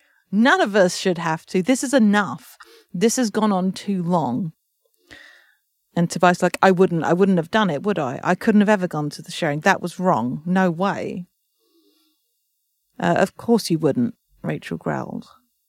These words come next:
And Jake's just like, "Ellimist, is there anything better in our real timeline?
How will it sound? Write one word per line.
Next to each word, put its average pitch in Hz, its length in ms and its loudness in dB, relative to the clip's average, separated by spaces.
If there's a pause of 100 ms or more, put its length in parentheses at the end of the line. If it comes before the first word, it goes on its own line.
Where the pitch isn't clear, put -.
(280)
And 170 140 -2
Jake's 156 280 -2
just 165 220 -4
like, 151 240 -6
"Ellimist, 190 420 2
is 185 120 -4
there 202 200 2
anything 196 440 2
better 170 340 2
in 165 80 -2
our 165 100 2
real 165 240 0
timeline? 160 760 -4